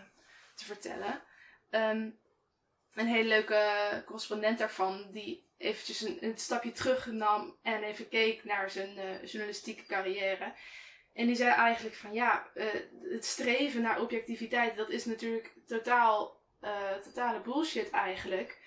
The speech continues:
Want elk geschreven of geproduceerd stuk tekst is inherent subjectief. Je bent altijd een schrijver vanaf een bepaald standpunt. En ik denk,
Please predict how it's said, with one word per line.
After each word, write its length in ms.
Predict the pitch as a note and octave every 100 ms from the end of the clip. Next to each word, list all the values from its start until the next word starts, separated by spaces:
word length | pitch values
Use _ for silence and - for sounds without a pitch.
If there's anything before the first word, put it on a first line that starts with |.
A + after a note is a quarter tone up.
| - - - -
Want 240 | A3+ A3+ - _ _ _ _
elk 400 | C4 D4 D#4 - -
geschreven 960 | - A#3+ A3+ - A#3+ B3+ C#4+ D#4+ -
of 120 | A#3 -
geproduceerd 1300 | A#3+ - A#3 A#3+ A#3 - - D#4 D#4 G#3+ G3+ - - _ _ _
stuk 320 | - - A#3+
tekst 540 | - A#3 C4+ - - -
is 340 | A#3+ A#3 -
inherent 1080 | - C#4 C#4+ G#3+ G3+ G#3+ B3+ G#3 G#3 - - _ _
subjectief. 880 | - B3+ A#3+ G#3+ G3 - A3+ F#3+ -
Je 180 | A3 G#3+
bent 220 | A#3 A#3
altijd 340 | A#3 C#4 C4+ A3
een 120 | G#3+
schrijver 600 | - A#3 A#3 A#3+ A3 A3
vanaf 240 | A#3 A#3
een 60 | A3+
bepaald 360 | F3+ A3 G#3 G3
standpunt. 460 | A#3 B3+ G#3 F#3
En 120 | -
ik 60 | A3+
denk, 240 | A#3+ A#3+